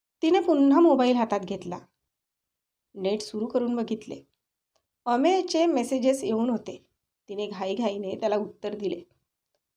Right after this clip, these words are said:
तोही बहुतेक ऑनलाईनच असावा. लगेच त्याचाही रिप्लाय आला.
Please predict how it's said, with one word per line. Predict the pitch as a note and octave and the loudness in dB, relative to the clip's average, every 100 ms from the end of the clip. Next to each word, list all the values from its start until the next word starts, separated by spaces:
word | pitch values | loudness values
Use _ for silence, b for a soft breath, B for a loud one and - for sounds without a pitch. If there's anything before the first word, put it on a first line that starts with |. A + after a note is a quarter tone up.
| _ - | _ -2
तोही | C#4+ C#4 G#4 | 2 2 4
बहुतेक | G4 F4 E4 F4 | 4 4 4 2
ऑनलाईनच | - B3+ B3+ D4 E4 E4+ | 2 2 4 4 4 2
असावा. | E4+ E4 C4 A#3 C#4 C#4 _ _ | 2 2 2 2 0 -10 _ _
लगेच | G#3 G3 G#3 G#3+ - G3+ | -6 -4 -4 -4 -8 -8
त्याचाही | F#3+ A3 A3+ G#3 G#3 | -4 -2 0 -2 -4
रिप्लाय | A3 - F#3 G#3 | -4 -6 0 0
आला. | F#3 - | 0 -4